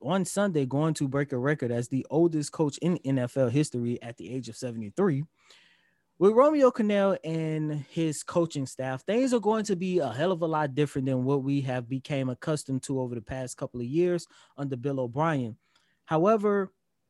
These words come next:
change can be good and change is needed.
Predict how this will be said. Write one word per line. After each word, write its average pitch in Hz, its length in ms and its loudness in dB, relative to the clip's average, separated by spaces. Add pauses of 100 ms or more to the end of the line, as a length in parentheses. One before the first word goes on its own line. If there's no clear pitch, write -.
(140)
change 254 520 0
can 233 220 0
be 226 140 -2
good 175 400 4 (100)
and 143 300 -2
change 196 500 -4
is 165 220 0
needed. 165 380 0